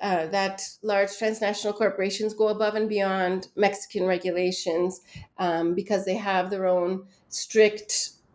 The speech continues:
uh, internal codes of conduct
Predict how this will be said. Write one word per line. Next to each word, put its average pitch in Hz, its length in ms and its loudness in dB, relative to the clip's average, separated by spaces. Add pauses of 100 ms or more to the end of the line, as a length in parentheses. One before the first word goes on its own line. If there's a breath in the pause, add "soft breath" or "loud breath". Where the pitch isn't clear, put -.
(200)
uh, 156 280 2 (340)
internal 220 960 2
codes 190 520 0
of - 140 -12
conduct 180 580 -2